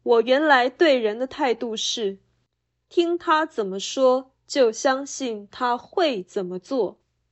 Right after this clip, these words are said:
如今我对人的态度是，听了他怎么说之后，还要看他是否真的实行。我这个改变是载语导致的。”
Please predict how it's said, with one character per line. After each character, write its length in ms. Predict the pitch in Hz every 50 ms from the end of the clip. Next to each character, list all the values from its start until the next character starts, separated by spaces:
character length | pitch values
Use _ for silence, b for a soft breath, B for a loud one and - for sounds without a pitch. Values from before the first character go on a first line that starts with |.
| _ _ _ _ _ _ _ _ _ _ _ _ _ _ _ _ _ -
如 200 | 240 269 277 302
今 400 | 294 339 349 349 349 359 359 311
我 200 | 262 240 202 180
对 280 | - - 349 330 294
人 200 | 254 226 208 208
的 120 | 220 240 240
态 260 | - - 302 269 233
度 220 | 226 254 233 220
是， 420 | 220 - - - - 220 202 190 190 - _ _ _ _ _ _ _ _ _ _ _ _
听 300 | - - 359 359 381 381
了 160 | 339 269 240
他 260 | - - 294 277 277
怎 180 | 277 - 233 202
么 120 | 185 196
说 280 | 190 - - 294 294 311
之 220 | - - 311 311
后， 420 | 277 - 320 269 226 185 - - _ _ _ _ _ _ _ _ _ _
还 160 | - 220 226
要 220 | 262 294 277 247
看 280 | 254 - 277 262 240 233
他 320 | 214 - 247 247 240 247
是 320 | 254 - - - 370 302 269
否 240 | 262 - 196 175
真 400 | 185 - - - 302 302 311 320
的 160 | 311 294 220 196
实 320 | - - - - 190 202
行。 400 | 214 - - - 175 170 185 208 - _ _ _ _ _ _ _ _ _ _ _ _ _ _ _ _ _ _ _
我 280 | _ 254 247 233 214 214
这 180 | 214 - 370 339
个 100 | 269 277
改 240 | - 226 196 165 175
变 400 | 180 - 269 240 220 202 196 190 _ _ _ _
是 320 | - - - - 269 240 220
载 320 | - - 220 202 214 247
语 260 | 285 262 240 233 254
导 360 | 262 269 - 220 175 156 -
致 240 | - - - 277 226
的。” 180 | 185 - -